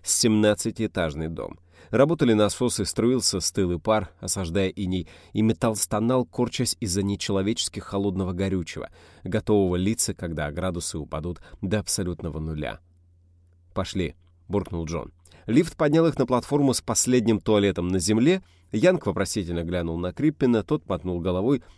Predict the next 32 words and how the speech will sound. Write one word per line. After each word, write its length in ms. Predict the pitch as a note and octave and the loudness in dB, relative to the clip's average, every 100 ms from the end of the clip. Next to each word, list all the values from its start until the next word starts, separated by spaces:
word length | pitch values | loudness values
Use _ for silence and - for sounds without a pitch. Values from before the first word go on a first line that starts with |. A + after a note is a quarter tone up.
| - | -4
и 100 | D#3 | -2
криво 280 | - F#2+ F2+ | 0 0 0
усмехнулся. 760 | - - - D#2 C#2 - - - _ _ _ _ | -4 -8 -8 -8 -8 -10 -14 -18 _ _ _ _
«Занимаем 520 | F2 G2+ B2 D3+ C3+ | 0 4 6 8 6
места 320 | G#2 F#2+ A#2 | 6 4 2
в 60 | F#2+ | 2
партере». 540 | G2 E2+ F#2 D#2+ - - _ _ _ _ _ - | 0 -2 -4 -4 -8 -16 _ _ _ _ _ -4
Парни 320 | C#3 D#3 C#3+ | 0 4 4
из 100 | A#2 | 6
наземной 440 | A#2+ A2+ D3 C#3 | 4 4 6 6
службы 360 | A#2+ D3+ D3+ C3+ | 6 2 2 2
проводили 460 | A2+ G#2+ G#2 A2+ G#2+ | 2 4 4 4 2
Джона 320 | F#2 G#2 G#2 | 2 2 2
первым — 420 | - E2+ C#2 C2+ - _ - | -4 -6 -6 -14 -18 _ -2
по 60 | |
узкому 400 | G#2+ A2 - G2 | 0 0 0 0
трапу-мостику 800 | G#2 G2 G2 F#2+ G#2 - - F#2 | 2 2 2 0 0 0 -8 -8
к 80 | - | -8
шаттлу. 440 | - E2+ - C2 - - - | -6 -6 -6 -12 -14 -20 2
Помогли 340 | A#2+ C3+ E3+ | 4 6 6
надеть 300 | C#3 G2+ G2 | 6 4 2
парашют, 500 | - G2 G2+ F3 F#3 | 0 0 0 0 0
и 140 | - | 0
командир 460 | D#3 C#3 B2 A2 D3+ | 0 4 4 4 6
неуклюже 500 | C3+ A#2+ C#3 D3+ C3+ | 6 4 4 4 4
перелез 400 | - G#2 G2+ A#2+ | 2 2 2 0
через 320 | - G#2 F#2+ | -2 -4 -4
кромку 400 | - G#2+ F2 - | -2 0 0 -2
люка 320 | G#2+ C3+ C#3+ - _ | -2 0 -2 -4 _
в 80 | - | -6
свой 240 | - F#2 | -2 -2
корабль. 460 | E2 F2+ D#2 - - | -4 -6 -8 -8 -14